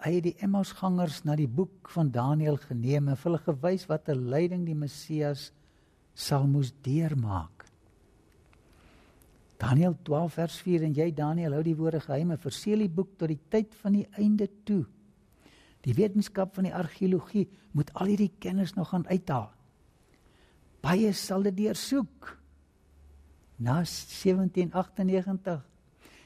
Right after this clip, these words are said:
En kennis met betrekking tot die boek Daniël sal vermeerder. Ek het byna 'n jaar gestudeer om hierdie teks vir teks Daniël uitleg te bring.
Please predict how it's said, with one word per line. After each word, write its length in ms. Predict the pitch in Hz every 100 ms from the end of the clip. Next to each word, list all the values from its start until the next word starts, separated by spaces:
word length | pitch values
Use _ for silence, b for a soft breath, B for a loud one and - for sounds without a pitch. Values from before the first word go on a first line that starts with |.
| B
En 200 | 143 147 135 -
kennis 340 | 233 220 196 180
met 160 | 151
betrekking 480 | 139 - 208 214 175
tot 160 | 165 135
die 80 |
boek 320 | 101 156 - - - -
Daniël 460 | 123 175 165 160 147 b b b
sal 420 | - - 160 151 139
vermeerder. 760 | - 151 135 156 160 139 120 - _ _ b b b b b -
Ek 80 | -
het 120 | 143
byna 340 | 139 190 180 170
'n 120 | 135
jaar 320 | 127 143 180
gestudeer 920 | - 143 - - 120 104 135 143 104 90 - _ _ b b b _ -
om 200 | 135 117
hierdie 260 | 147 170 -
teks 320 | - 165 - -
vir 140 | 139 -
teks 360 | - 143 - -
Daniël 440 | - 113 143 143 127
uitleg 640 | - 147 - 123 123 - -
te 100 | -
bring. 380 | 110 - 127 117